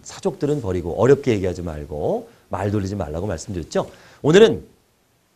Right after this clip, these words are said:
이미지 화법, 말을 광고처럼 하라. 어, 그러니까 머리에 떠오르게요. 어, 제가 문장 하나를 지금 보여드릴게요. 음, 이거 한번 보실까요? "지난주 크리스마스 때 엄마는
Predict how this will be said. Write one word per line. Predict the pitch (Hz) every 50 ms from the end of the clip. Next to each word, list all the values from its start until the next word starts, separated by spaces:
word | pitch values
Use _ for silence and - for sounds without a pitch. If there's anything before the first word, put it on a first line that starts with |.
| _ _ _
이미지 | - 143 180 208 233 214 180 190
화법, | 147 127 - - - 87 - - _ _ _ _ _ _ _ _ _ _ _ _ _ _
말을 | 92 117 127 147 156 175 175 196 233 277 277 - - _ _ _ _ _ _ _ _ _
광고처럼 | - 117 123 123 147 175 190 175 208 196 196 - 208 214 196 175
하라. | 190 202 170 - - _ _ _ _ _ _ _ _ _ _
어, | - 85 82 78 76 76 80
그러니까 | 92 135 117 98 113
머리에 | 135 143 147 139 143 -
떠오르게요. | 226 233 233 226 170 120 85 85 73 71 104 - - _ _ _ _ _ _ _ _ _ _
어, | - - - _ - - - - -
제가 | - 180 165
문장 | 170 202 180 240 226
하나를 | 220 214 208 196 170
지금 | 139 143 139 131 107
보여드릴게요. | - 113 107 98 82 87 85 - - 92 113 170 247 - _ _ _ _ _ -
음, | - 65 -
이거 | - 98 107
한번 | 98 117 117
보실까요? | - 92 85 95 - 113 139 - - _ _ _ _ _ _ _ _ _ _ _
"지난주 | - - 156 160 185 185 180 208 208
크리스마스 | - 208 214 - - 180 151 139 - - -
때 | - 135 117
엄마는 | 98 107 107 107 104 104 123 185 226 247